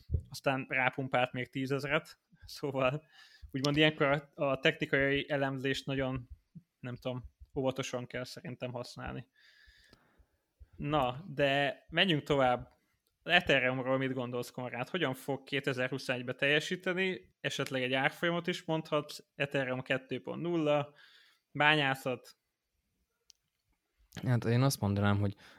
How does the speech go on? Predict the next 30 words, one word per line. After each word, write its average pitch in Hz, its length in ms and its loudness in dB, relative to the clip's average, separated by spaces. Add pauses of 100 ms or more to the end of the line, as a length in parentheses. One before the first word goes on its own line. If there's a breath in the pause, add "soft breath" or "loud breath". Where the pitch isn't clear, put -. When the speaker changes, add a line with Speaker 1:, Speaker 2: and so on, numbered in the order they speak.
Speaker 2:
az 101 120 -12
Ethereumnak 120 840 -4 (120)
meg 107 200 2
kell 101 160 -2
ütni 90 200 -4
az 92 100 -4
all-time 95 480 -6
high-ot. 95 200 -8
Hogyha - 220 -8
a 95 60 -4
Bitcoin 113 400 -6
képes 113 400 -4
volt 107 260 0
rá, 101 240 0
akkor 104 460 -2 (1000 loud breath)
harmadik 110 420 -8
legnagyobb 104 280 -4
kapitalizációval 101 920 -2
rendelkező 98 720 -2 (340 soft breath)
kriptovaluta 107 800 -6
ugyanúgy 98 360 -6
képes 101 420 -4
lesz 120 220 0
rá. 139 200 -2 (1120 loud breath)
Speaker 1:
Második. 139 360 0
Speaker 2:
Én 120 240 2 (640 loud breath)
Speaker 1:
Amúgy. 120 380 -10 (260)
Speaker 2:
második 107 580 -4
volt? 101 180 -2
Speaker 1:
Igen. 123 160 -8